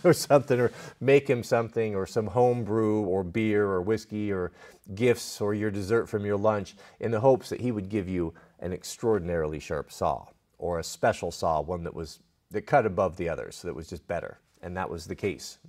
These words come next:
Guys believed that to be the case, that there were just special saws, like Excaliburs every once in a while, and guys would, would always prefer those or argue over them.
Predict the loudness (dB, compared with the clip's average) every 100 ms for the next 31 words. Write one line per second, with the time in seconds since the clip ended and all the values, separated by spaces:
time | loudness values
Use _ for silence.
0 | -16 -4 -2 -2 -2 -2 -2 0 -2 -2
1 | -6 -8 -6 -4 -6 -6 -8 -8 -10 -20
2 | -20 -20 -10 -6 -6 -6 -6 -6 -4 -6
3 | -2 0 -2 -6 -14 -10 -4 -2 -2 0
4 | 6 8 8 4 -2 -2 0 2 2 0
5 | -4 -2 0 0 -4 -4 -2 -2 -6 -10
6 | -12 -20 -20 _ -6 -4 -4 -4 -6 -10
7 | -12 -8 -6 -4 -6 -6 -8 -6 -8 -8
8 | -6 -4 -4 -8